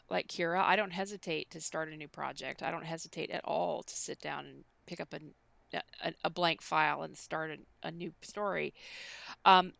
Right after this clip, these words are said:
but if I, if I start to think I'm not, um, getting where I want to be in my writing, now I don't consider, for me, posting is not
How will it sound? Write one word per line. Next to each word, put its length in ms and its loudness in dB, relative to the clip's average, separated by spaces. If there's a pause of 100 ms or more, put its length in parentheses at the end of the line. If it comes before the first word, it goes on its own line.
(120)
but 180 6
if 200 8
I, 260 12 (400)
if 120 6
I 80 12
start 280 2
to 120 -4
think 380 0
I'm 160 8
not, 480 4 (220)
um, 560 2
getting 260 2
where 160 0
I 140 2
want 280 2
to 120 -2
be 140 -2
in 100 -4
my 100 -4
writing, 400 -4 (580)
now 160 6
I 160 12
don't 240 2
consider, 720 0 (320)
for 220 -6
me, 500 0 (1160)
posting 640 2
is 180 -4
not 320 6